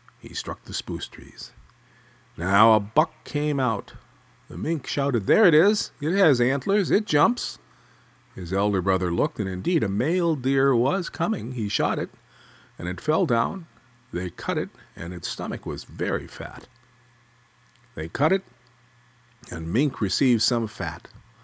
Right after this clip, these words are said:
Now he ate much. They roasted the deer antlers over the fire, and the panther ate them. Mink looked at his elder brother. His hands were full of grease.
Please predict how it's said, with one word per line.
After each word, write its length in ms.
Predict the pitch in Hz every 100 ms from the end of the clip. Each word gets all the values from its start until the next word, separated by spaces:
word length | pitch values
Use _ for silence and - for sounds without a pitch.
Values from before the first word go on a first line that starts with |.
| - - - - - _
Now 440 | 92 120 131 131 120
he 200 | 120 117
ate 280 | 127 127 110
much. 420 | 135 - - - _ _ _ _ _ -
They 100 | 78
roasted 460 | 78 117 117 127 113
the 60 |
deer 340 | 104 117 120 117
antlers 420 | 120 120 117 110
over 300 | 110 110 107
the 100 | 95
fire, 540 | - 101 104 101 104 _ - - - _ _ -
and 260 | 90 101
the 60 | 95
panther 500 | - 110 98 - 87
ate 260 | 85 78 85
them. 320 | 95 85 - _ _ _ _ _ _ _ _ _ _ _ _ _ _ _ _ -
Mink 340 | 110 143 139
looked 280 | 120 127 -
at 120 | 123
his 160 | 117 98
elder 280 | 107 104 95
brother. 380 | 95 95 78 - _ _ _
His 180 | - 87
hands 400 | 104 120 95 82
were 120 | 71
full 260 | - 85 82
of 120 | 71
grease. 480 | 85 120 90 -